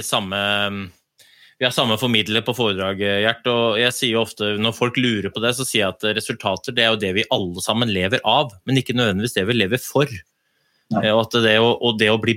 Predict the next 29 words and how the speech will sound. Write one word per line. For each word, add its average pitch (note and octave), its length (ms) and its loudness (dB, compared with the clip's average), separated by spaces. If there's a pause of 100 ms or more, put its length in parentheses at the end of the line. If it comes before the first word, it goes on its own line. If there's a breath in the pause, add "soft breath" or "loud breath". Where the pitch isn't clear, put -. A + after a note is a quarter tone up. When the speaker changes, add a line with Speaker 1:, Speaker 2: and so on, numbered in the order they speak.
Speaker 1:
best, D3 320 0
det D#3 160 4
er F#2 140 -2
kanskje G2+ 260 -4
bare F#2+ 160 0
for G2 80 -4
noen G#2 160 -2
få, C3 300 0 (260)
men A#2 80 2
det G#2+ 80 4
å A#2 80 6
lykkes, - 600 -4 (100)
mener G2+ 240 0
jeg F#2+ 140 0
helt G2+ 100 -4
oppriktig, F2 320 -6
er F2 80 -6
for A2 160 2
alle. G2+ 220 -2 (1000)
Speaker 2:
Ja, A#2+ 80 6
Speaker 1:
Og B2 80 6
den A#2 80 2
er - 0 -
Speaker 2:
definitivt. C3+ 320 8
Speaker 1:
bare G#2 240 4
å, G#2 80 4 (160)
bare A2 240 2
å - 80 -8
ta. A#2 140 2